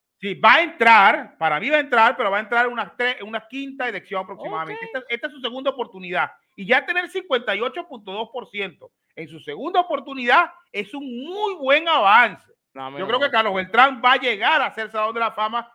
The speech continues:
Speaker 1: Yo diría que alrededor de unas dos, tres elecciones más como mucho. Enti-, eh, no es,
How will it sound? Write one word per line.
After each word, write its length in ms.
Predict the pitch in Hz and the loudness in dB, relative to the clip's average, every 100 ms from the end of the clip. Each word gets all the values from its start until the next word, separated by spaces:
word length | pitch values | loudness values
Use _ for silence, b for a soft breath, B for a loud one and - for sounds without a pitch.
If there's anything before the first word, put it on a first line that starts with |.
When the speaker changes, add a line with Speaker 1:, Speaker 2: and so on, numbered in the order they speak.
| b _ | b _
Speaker 1:
Yo 200 | 262 302 | -4 -4
diría 320 | 302 311 311 | -2 -4 -4
que 140 | 233 | -6
alrededor 320 | 190 190 214 | -6 -4 -4
de 80 | 240 | -4
unas 240 | 226 196 190 | -6 -6 -6
dos, 220 | 247 240 | -8 -6
tres 160 | 196 | -8
elecciones 360 | 202 190 196 196 | -8 -10 -12 -10
más 140 | 196 | -10
como 240 | - 196 151 | -12 -14 -14
mucho. 420 | 147 160 143 - _ _ _ _ _ _ _ _ _ _ _ | -16 -16 -18 -20 _ _ _ _ _ _ _ _ _ _ _
Enti-, 220 | 135 190 190 | -14 -10 -8
eh, 240 | 180 - | -8 -10
no 340 | 208 220 302 359 | -10 0 6 8
es, 140 | 359 | 6